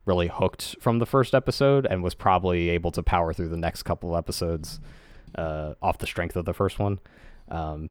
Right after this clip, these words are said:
but, like, I think it sets up Naruto really well in a similar way that I, I like that ending. Um,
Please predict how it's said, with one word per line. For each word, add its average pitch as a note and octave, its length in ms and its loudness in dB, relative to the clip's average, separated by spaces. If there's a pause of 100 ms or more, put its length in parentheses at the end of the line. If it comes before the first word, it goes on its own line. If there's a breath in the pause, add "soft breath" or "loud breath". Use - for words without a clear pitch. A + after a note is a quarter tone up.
(160)
but, F#2 140 2
like, D#2+ 320 0 (180)
I G#2 60 4
think A2 120 8
it G#2 80 0
sets G#2 220 6
up A2+ 100 6
Naruto A2+ 400 8
really A2+ 160 8
well A2 300 8
in A2 100 8
a A2 120 4 (100)
similar A2 280 2
way A2 100 6
that G#2+ 120 2
I, G#2 180 4
I G#2+ 60 0
like G2+ 200 2
that F#2 120 2
ending. G2+ 400 0 (140)
Um, E2 320 -6